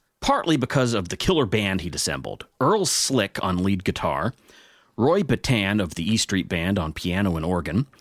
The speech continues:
Harry Maslin on melodica, synthesizer, vibraphone, and co-production, and most importantly,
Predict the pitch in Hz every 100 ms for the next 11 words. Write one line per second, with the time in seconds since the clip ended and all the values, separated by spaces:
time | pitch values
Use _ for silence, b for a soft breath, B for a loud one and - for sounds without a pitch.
0 | B B B B - 202 208 151 123 113
1 | 95 101 127 85 85 82 85 113 127 -
2 | 151 135 - 123 143 - 135 131 135 117
3 | 104 120 110 - 113 107 92 87 - 127
4 | - 85 117 139 - 131 - b b b
5 | b b b - 147 156 - 165 202 214
6 | - 151 - 101 80 110